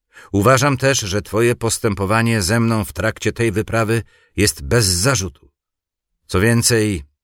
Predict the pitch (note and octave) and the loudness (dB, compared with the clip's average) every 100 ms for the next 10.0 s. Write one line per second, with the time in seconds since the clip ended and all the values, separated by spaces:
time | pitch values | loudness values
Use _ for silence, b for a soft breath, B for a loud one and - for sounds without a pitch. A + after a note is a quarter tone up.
0 | _ _ _ - F#2+ B2+ C3 C#3 - E3 | _ _ _ -6 0 2 2 0 0 0
1 | D3 G#2 - F#2+ E2 A2+ G#2 E2+ F2+ B2+ | 2 0 -2 -4 -4 -2 -2 0 2 2
2 | A#2 A#2 G#2 G2+ C3+ A#2+ C3 - A2+ A2 | 2 0 2 2 0 0 -2 -2 -2 0
3 | B2 - A#2+ A2+ A2+ F2+ C#2 F2+ A#2+ B2 | -2 -2 -6 -4 -4 -4 -4 -2 0 0
4 | G#2+ G#2 G#2 G2 G#2 - - B2+ C3+ F#2+ | -2 -2 0 0 -2 -2 -4 -2 -2 -2
5 | - F2 D2+ A2 A#2 A#2 A#2 F2+ G2+ G2 | -4 -4 -2 -2 0 0 -2 -4 -4 -4
6 | - G2 G2+ G#2 G2 G2+ B2+ E2 - - | -4 -2 -2 -2 -4 -2 -2 -4 -8 -12
7 | _ _ _ _ _ _ _ _ - D2 | _ _ _ _ _ _ _ _ -2 0
8 | E2 D2 D#2+ E2+ D#2+ F#2+ G2 F#2 - - | 0 0 0 0 0 0 2 0 -2 -4
9 | E2+ - F#2 E2+ G#2 F#2+ G2+ F#2 F2 D#2 | -4 -4 -2 0 -2 -2 -2 -2 -2 -2